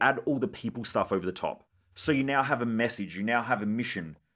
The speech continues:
you now have values of the organization. All of that stuff is super, super important, but not as important as money. Because the moment that the business runs out of cash, everyone loses their job, the mission of the company doesn't matter anymore,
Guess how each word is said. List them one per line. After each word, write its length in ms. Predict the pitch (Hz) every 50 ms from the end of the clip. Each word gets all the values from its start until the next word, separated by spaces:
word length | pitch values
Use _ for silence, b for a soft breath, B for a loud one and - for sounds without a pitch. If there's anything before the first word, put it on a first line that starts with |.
| _ _ -
you 100 | 120 123
now 200 | 127 135 135 127
have 240 | 120 127 123 113 98
values 420 | 90 113 107 113 120 117 113 98
of 60 | 110
the 100 | 107 107
organization. 640 | 104 101 101 101 98 92 101 95 92 - 101 101 - -
All 180 | 151 165 180
of 60 | 190 165
that 140 | - -
stuff 300 | - - - 143 135 -
is 140 | 131 104 -
super, 360 | - - - - 151 147 151
super 300 | 143 - - 135 113 113
important, 400 | 120 104 - - 117 110 92 - - _ _ _ _ _ _ _ _ _ _ _ _ _ _ _ -
but 140 | 156 147 151
not 160 | 151 160 165
as 140 | 170 127 151
important 400 | 160 139 - - 143 139 131 123
as 100 | 107 90
money. 300 | 101 98 90 85 82 - _ _ _ _ _ _ _ _ _ -
Because 320 | 151 139 143 156 151 123
the 80 | 156 147
moment 460 | 139 135 135 139 160 165 170 160 139
that 80 | 139
the 80 | 143 147
business 360 | 117 123 131 127 143 131 -
runs 200 | - 127 123 120
out 120 | 127 117 110
of 120 | 104 -
cash, 480 | - - 113 117 156 - - - - - _ _ _ _ _ _ _ _ _ _ _ _ -
everyone 440 | 131 135 127 151 143 147 143 139 135
loses 340 | 131 135 131 120 123 113
their 120 | 104 120 110
job, 380 | 98 - 95 90 107 135 - - _ _ _ _ _ _ _ _ _ -
the 60 | 143
mission 340 | 131 131 139 156 - 170 170
of 80 | 160 127
the 60 | 139
company 340 | - - - 131 131 127 113
doesn't 260 | 113 123 110 104 110
matter 240 | 101 98 101 107 101
anymore, 460 | 98 95 92 87 87 90 113 151 135